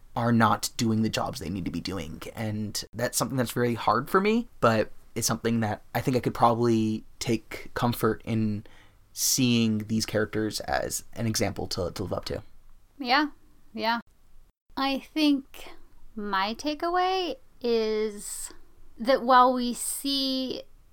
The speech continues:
Speaker 2: defiance in some of the adults, the most powerful defiance in the series is done by children.
Speaker 1: Hmm.
Speaker 2: And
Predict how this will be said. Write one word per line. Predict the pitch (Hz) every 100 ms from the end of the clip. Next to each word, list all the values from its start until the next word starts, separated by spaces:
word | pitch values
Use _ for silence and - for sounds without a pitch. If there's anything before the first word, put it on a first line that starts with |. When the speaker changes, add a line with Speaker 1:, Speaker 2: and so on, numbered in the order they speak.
| - -
Speaker 2:
defiance | 339 - 254 226 220 240
in | 220
some | - 233 226 214
of | 214 165
the | 208
adults, | 190 185 - - - - - - - -
the | - 262
most | 247 233 -
powerful | - 240 220 214 - 202 190 185 -
defiance | - 175 202 190 180 160
in | 190
the | 165
series | - - 185 170 180 - - - - - -
is | 208 -
done | - 190 170 175
by | - 151
children. | - 202 196 240 269 294 294 - -
Speaker 1:
Hmm. | 127 120 113 110 104 104 104 104 - -
Speaker 2:
And | 240 226 202 190 190 190 196